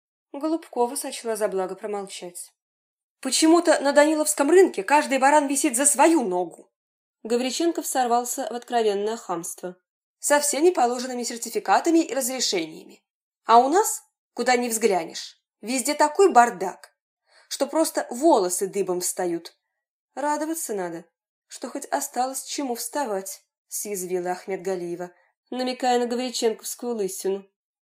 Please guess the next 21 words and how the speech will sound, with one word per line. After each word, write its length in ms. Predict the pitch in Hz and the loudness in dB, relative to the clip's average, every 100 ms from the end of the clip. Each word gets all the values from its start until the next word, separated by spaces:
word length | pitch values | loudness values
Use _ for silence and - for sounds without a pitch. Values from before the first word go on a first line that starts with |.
| _ | _
«Но 100 | 226 | -4
я 160 | 254 269 | 0 0
наведу 320 | 277 294 240 | 0 0 0
порядок», 540 | 220 196 190 185 185 - _ _ _ 214 | 0 0 0 -2 -8 -16 _ _ _ -2
пообещал 540 | 202 190 185 202 190 | -2 -2 -4 -4 -2
главный 340 | 185 185 185 | 0 -2 -2
врач. 480 | 185 185 180 - _ _ _ _ - | -4 -6 -8 -14 _ _ _ _ -8
«Я 180 | 226 294 | -2 0
не 120 | 294 | 0
человек 380 | 294 311 330 302 | 0 2 2 0
со 120 | 214 | -4
стороны, 520 | - 208 196 190 196 _ _ _ | -4 -2 -2 -2 -4 _ _ _
которому 420 | - 233 269 254 | 0 0 0 -2
надо 220 | 254 247 | -2 -2
долго 280 | 262 240 196 | 2 2 2
знакомиться 520 | 202 208 208 190 190 | -2 -2 -2 -4 -4
с 40 | - | -6
положением 540 | 208 214 208 202 202 | 0 0 2 -2 -2
дел 240 | 196 320 311 | 0 2 2
и 60 | |
которого 500 | - 190 214 208 214 | 0 -2 -2 -2 -4